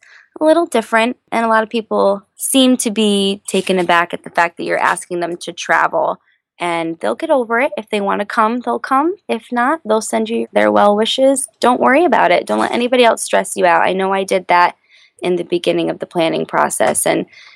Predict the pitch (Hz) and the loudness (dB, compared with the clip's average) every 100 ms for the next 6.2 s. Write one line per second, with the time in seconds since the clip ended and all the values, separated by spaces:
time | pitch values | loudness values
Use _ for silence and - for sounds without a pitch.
0 | - - 254 262 247 - - 247 233 190 | -10 -2 2 4 4 2 0 0 2 0
1 | 175 180 175 180 175 175 160 - - 165 | 0 2 2 2 0 0 0 -2 -6 -6
2 | - - 170 175 - 214 214 196 180 185 | -6 -4 -4 -4 0 4 4 4 2 4
3 | 170 165 - 170 165 180 - 170 170 - | 4 4 2 0 -2 -4 2 4 4 0
4 | - 180 - 180 170 147 165 170 175 175 | -2 0 2 2 2 0 0 0 2 2
5 | 180 190 202 180 - - 170 170 160 165 | 2 2 2 2 0 2 4 4 2 0
6 | 147 - | 0 -2